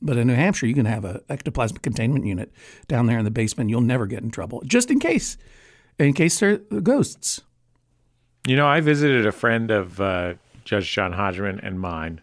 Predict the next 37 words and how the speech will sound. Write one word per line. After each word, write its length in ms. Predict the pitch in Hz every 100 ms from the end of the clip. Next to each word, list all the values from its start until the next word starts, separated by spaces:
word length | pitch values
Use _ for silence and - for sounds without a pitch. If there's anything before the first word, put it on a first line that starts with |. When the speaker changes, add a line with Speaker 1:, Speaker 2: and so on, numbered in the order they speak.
| _ _ _ _ _ _
Speaker 2:
and 160 | 185 196
yours, 580 | 226 117 92 85 - -
uh, 300 | 113 101 90 95
named 240 | 98 98
Jenny 480 | 123 110 92 80 - _
in 80 | 107
New 80 | 101
York 260 | 101 90 -
City. 400 | 92 78 80 - _ _ _
Speaker 1:
Yeah. 300 | 156 127 95 - _ _ -
Speaker 2:
And, 520 | 107 101 98 95 -
uh, 300 | 98 95 98 -
I 60 |
went 200 | 117 131
up 160 | 143 147
into 180 | 135 139
her 140 | 131
apartment, 460 | 131 117 107 113 107
very 220 | 120 143
nice, 280 | 135 127 -
very 280 | 123 117 127
nice 220 | 131 -
apartment, 480 | 135 113 117 117 113
very 160 | 107
tasteful 420 | - 110 107 117
apartment. 540 | 107 110 101 98 90 98 _ _ _ _ _ _ _ _ -
Looked 220 | 131 139
out 180 | 139 -
the 80 | 117
window. 420 | 104 98 85 82
What, 260 | 95 104 120
what 140 | 120
do 60 | 113
you 80 |
think 180 | 95 104
I 120 | 92
saw? 380 | 82 98 80 73